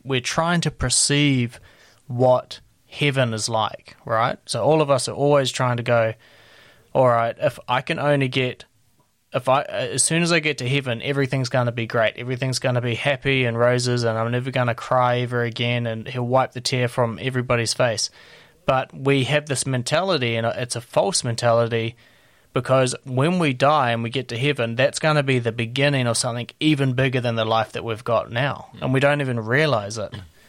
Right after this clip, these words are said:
It's just, it's so, it, it, it puts everything into perspective.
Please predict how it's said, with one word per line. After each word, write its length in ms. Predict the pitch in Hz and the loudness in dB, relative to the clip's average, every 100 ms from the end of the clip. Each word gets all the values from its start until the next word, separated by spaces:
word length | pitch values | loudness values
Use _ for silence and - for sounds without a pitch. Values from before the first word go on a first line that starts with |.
| _ - | _ -4
It's 180 | 123 | -2
just, 240 | 147 131 - | 0 0 -2
it's 220 | 139 - | -4 -4
so, 280 | - 143 143 | 0 4 4
it, 300 | 104 127 123 | 2 -4 -6
it, 240 | 117 - _ - | -8 -10 _ -14
it 200 | 120 - | -10 -2
puts 220 | 143 - | -2 0
everything 460 | 131 123 131 123 | 0 0 0 -2
into 260 | 117 113 - | -2 -4 -10
perspective. 720 | - 117 - 139 - 117 107 | -8 -8 -4 -4 -4 -8 -8